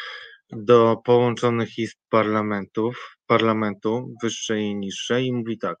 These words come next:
„Pamiętamy straszną tragedię w Smoleńsku z dwa tysiące dziesiątego roku. Pamiętamy, jak były badane okoliczności tej katastrofy.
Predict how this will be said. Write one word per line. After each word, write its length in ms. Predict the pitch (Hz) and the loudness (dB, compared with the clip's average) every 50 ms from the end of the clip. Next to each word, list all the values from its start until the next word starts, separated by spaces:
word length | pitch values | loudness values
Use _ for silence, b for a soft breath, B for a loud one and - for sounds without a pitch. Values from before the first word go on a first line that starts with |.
| _ | _
„Pamiętamy 640 | - 113 110 117 113 107 107 - 143 175 180 175 170 160 | -4 -2 -2 0 -2 -2 -2 0 0 0 2 0 0 -2
straszną 680 | - - - - 127 123 120 120 - 123 120 117 107 | -4 -4 -2 2 2 2 2 0 -2 -4 -4 -4 -4
tragedię 520 | - 110 101 98 104 104 98 107 110 104 | -2 -4 -2 -2 -2 -4 -2 -2 -4 -4
w 60 | - | -6
Smoleńsku 680 | - - 123 120 113 110 98 98 95 - _ - 120 110 | -8 -6 -4 -2 -2 -2 -2 -4 -6 -8 _ -6 -6 -6
z 80 | 107 104 | -6 -6
dwa 180 | 107 107 107 | -6 -6 -6
tysiące 460 | 104 - 98 - 107 104 98 - 101 98 | -6 -8 -10 -8 -8 -8 -6 -8 -8 -8
dziesiątego 600 | 98 92 - - 95 85 - 92 92 98 110 117 | -8 -10 -8 -8 -8 -6 -6 -6 -2 0 0 2
roku. 320 | 131 131 120 - - 98 - | 2 2 0 0 -4 -8 -4
Pamiętamy, 720 | - 110 113 117 117 110 - - 147 139 139 139 120 113 107 | -2 -2 0 0 -2 -2 0 0 2 2 2 2 2 0 0
jak 320 | 104 113 120 123 117 113 | 0 0 0 -2 -4 -4
były 300 | 107 104 113 117 117 110 | -2 0 2 4 2 2
badane 540 | 104 113 110 104 117 113 120 123 123 120 120 - | 2 0 -2 0 2 2 2 2 2 0 -2 0
okoliczności 920 | - 151 143 - 147 139 135 135 - - - 139 139 127 - _ - 107 | -2 -2 0 0 0 0 0 -2 -6 -4 -2 -2 -2 -2 -4 _ -14 -8
tej 200 | - 104 101 98 | -6 -6 -6 -4
katastrofy. 760 | - - 101 - 104 98 - _ - 104 95 87 - - - | -4 -6 -6 -4 -4 -6 -6 _ -6 -6 -6 -6 -10 -16 -20